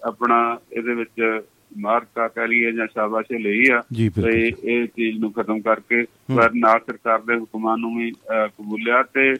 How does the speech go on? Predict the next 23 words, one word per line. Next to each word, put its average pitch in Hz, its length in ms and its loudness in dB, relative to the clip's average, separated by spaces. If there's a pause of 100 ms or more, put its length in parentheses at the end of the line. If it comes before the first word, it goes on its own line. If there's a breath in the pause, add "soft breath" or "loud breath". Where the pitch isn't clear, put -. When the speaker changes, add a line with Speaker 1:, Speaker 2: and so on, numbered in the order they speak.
(360)
Speaker 1:
ਆਪਣੀ 131 680 2
ਜਿਹੜੀ, 127 460 2
ਅਹ, 113 420 -2 (100)
ਫੋਰਸ 123 400 -2
ਆ 120 240 6 (180)
ਇਹਨਾਂ 143 260 2
ਨੂੰ 127 240 -2
ਵੀ 120 140 -2 (420)
ਝਾੜ 107 340 6
ਪੂੰਝ 120 360 -8
ਕੇ 123 160 -4
ਮਿੱਟੀ 120 340 -6
ਘੱਟਾ 113 320 0
ਇਹਨਾਂ 120 200 0
ਤੋਂ 117 140 -4
ਲਾ 113 240 4
ਕੇ 123 180 -4
ਜਿਹੜੀ 120 240 -4
ਗਰਦ 107 340 -4
ਪਈ 110 240 -6
ਸੀ 110 200 -6
ਉਹ 104 40 -4
ਲਾ 104 180 4